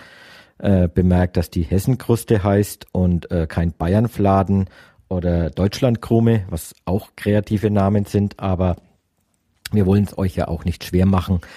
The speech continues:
Wie gesagt, ihr müsst einfach auf unserem Blog gehen, bei den Gewinnspielen mitmachen und habt dann auch die Chance, äh, ziemlich viel zu gewinnen.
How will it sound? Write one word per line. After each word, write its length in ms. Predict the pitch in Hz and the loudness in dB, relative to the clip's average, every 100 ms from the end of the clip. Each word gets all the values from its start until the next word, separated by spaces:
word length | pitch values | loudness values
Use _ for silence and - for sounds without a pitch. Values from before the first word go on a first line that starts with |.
| - | -6
Wie 100 | 113 | 0
gesagt, 340 | 104 92 92 82 | 2 2 -2 -2
ihr 60 | |
müsst 220 | 90 80 | -4 -2
einfach 240 | - 87 78 | -4 -4 -6
auf 100 | 69 | -6
unserem 220 | 82 82 | -4 -2
Blog 260 | 82 85 - | -2 -4 0
gehen, 220 | 87 82 | 0 0
bei 100 | 78 | -2
den 100 | 80 | -2
Gewinnspielen 520 | 82 82 - 87 80 | 0 -2 -2 0 0
mitmachen 480 | 82 90 82 - 87 - - - - _ | 0 0 -2 -2 -6 -6 -20 -20 -20 _
und 340 | 101 95 87 87 | 0 2 2 -2
habt 200 | 82 - | -2 -2
dann 120 | 80 | -2
auch 120 | 82 | -2
die 100 | 90 | -2
Chance, 540 | 82 82 87 90 90 | -2 0 0 2 0
äh, 140 | - 85 | 0 -2
ziemlich 300 | 92 90 85 | 0 0 0
viel 160 | 92 | -2
zu 120 | 87 90 | -2 0
gewinnen. 420 | 92 90 87 | 2 2 0